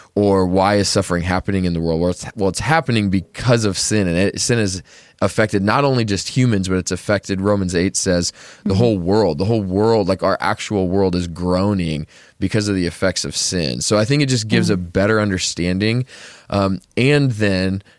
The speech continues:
Speaker 1: conversely on that, a better understanding of total depravity, again, I said this in the last podcast,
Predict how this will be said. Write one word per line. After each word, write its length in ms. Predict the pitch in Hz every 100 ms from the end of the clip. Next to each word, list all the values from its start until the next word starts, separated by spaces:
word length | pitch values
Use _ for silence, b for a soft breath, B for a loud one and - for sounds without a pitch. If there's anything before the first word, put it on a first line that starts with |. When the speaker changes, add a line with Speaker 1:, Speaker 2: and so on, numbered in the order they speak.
| b
Speaker 1:
conversely 520 | - 98 98 110 104 90
on 140 | 85
that, 340 | 80 80 80 -
a 160 | 101 98
better 480 | 85 107 113 139 135
understanding 480 | 123 104 110 110
of 100 | 101
total 280 | - 104 95
depravity, 800 | 87 82 87 85 92 107 117 127 b b b b _
again, 460 | 98 95 104 101 92
I 80 | 90
said 180 | - 101
this 260 | 98 -
in 140 | - 101
the 80 |
last 280 | 95 92 -
podcast, 520 | 92 90 - 85 -